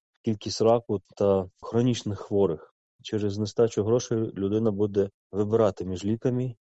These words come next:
та їжею, е, між водою або, ну, там, платити за хату. І це все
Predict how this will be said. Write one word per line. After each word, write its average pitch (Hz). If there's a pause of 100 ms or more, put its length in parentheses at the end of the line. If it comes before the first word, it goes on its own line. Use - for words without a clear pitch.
(120)
та 107
їжею, 87 (200)
е, 98
між 101
водою 127 (180)
або, 104 (160)
ну, 101
там, 85
платити 104 (100)
за 104
хату. - (240)
І 120
це -
все 147